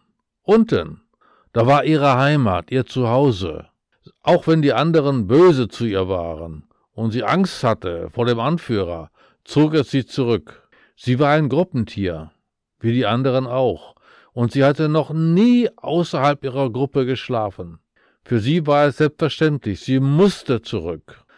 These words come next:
Er wollte sie aufhalten, natürlich nicht mit Gewalt, sondern mit Lockrufen. Vergeblich. Sie kletterten hinab. In der Nähe ihres Lagers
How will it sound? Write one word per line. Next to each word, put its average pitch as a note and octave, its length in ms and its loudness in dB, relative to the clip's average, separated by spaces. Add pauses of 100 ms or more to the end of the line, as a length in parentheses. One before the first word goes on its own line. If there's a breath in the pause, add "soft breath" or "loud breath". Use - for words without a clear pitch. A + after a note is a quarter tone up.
(180 soft breath)
Er C#3+ 460 2
wollte D3+ 320 2
sie C3+ 140 -2
aufhalten, G2 800 -2 (300)
natürlich B2 420 0
nicht B2+ 220 -4
mit A2 140 -2
Gewalt, B2 420 0
sondern G#2+ 240 -2
mit G#2+ 160 -4
Lockrufen. C3 800 -2 (540)
Vergeblich. - 800 -6 (240)
Sie - 160 -10
kletterten C3+ 480 -2
hinab. A#2 420 -2 (480 soft breath)
In B2 160 -2
der B2 100 2
Nähe D#3 600 4
ihres C3 400 -2
Lagers C3 760 -2